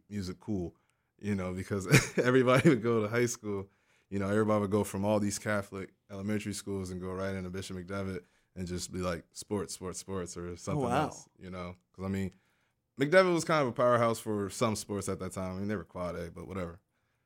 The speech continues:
Speaker 1: Whatever. So,
Speaker 2: Whatever.
Speaker 1: <laughs> whatever. So, so, yeah, so McDevitt would put on these little tours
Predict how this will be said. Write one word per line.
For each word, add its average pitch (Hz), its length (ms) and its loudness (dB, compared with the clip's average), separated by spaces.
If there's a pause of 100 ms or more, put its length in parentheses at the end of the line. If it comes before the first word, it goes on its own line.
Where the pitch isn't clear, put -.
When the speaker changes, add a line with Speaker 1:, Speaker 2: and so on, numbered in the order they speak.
(460)
Speaker 1:
Whatever. 90 360 -2 (220)
So, 131 200 6
Speaker 2:
Whatever. - 340 6
Speaker 1:
<laughs> - 1120 -4
whatever. 101 320 -2 (560)
So, 147 420 8 (120)
so, 139 440 4 (680)
yeah, 151 220 10
so 131 320 6
McDevitt 131 720 6
would 113 220 2
put 135 160 4
on 123 180 4
these 113 300 2
little 110 260 4
tours 117 720 2